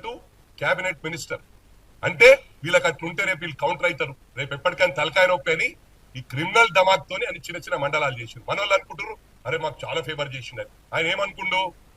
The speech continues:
నా దగ్గర పైసలు లక్షల కోట్లు సంపాదించుకున్నా, పైసలు ఇస్తా, పబ్లిక్ ని తెచ్చుకుంటా. ఏ మీటింగ్, ఇలా మీటింగ్లు ఎందుకు సక్సెస్ అవుతారు? ఏ ఊరి అయినా చాలా మంది డీసీఎంలలో వస్తుర్రు, బండ్లలో వస్తుర్రు, ఆడనే కూర్చుంటుర్రు. రాక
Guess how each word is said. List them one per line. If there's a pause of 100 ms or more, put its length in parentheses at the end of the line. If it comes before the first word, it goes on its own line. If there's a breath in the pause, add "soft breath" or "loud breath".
(120)
నా
దగ్గర (100)
పైసలు (140)
లక్షల
కోట్లు
సంపాదించుకున్నా, (640)
పైసలు
ఇస్తా, (1300)
పబ్లిక్
ని
తెచ్చుకుంటా. (420)
ఏ (100)
మీటింగ్,
ఇలా
మీటింగ్లు
ఎందుకు
సక్సెస్
అవుతారు?
ఏ
ఊరి
అయినా (680)
చాలా
మంది (100)
డీసీఎంలలో
వస్తుర్రు,
బండ్లలో
వస్తుర్రు, (720)
ఆడనే
కూర్చుంటుర్రు. (640)
రాక